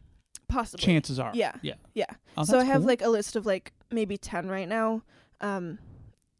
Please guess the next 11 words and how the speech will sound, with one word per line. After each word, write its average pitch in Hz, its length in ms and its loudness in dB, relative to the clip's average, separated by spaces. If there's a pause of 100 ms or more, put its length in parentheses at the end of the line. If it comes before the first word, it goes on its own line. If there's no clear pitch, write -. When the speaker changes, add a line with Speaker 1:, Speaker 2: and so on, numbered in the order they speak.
(380)
Speaker 1:
n-, 208 420 -2
last 196 300 -4
names 196 300 -6
that 208 100 -2
I'm 180 140 -6
considering 190 720 -4 (840)
adopting 170 640 -8 (560)
as - 220 -16
my 156 180 -12
own. 113 280 -14 (1000)
Speaker 2:
So, 220 440 0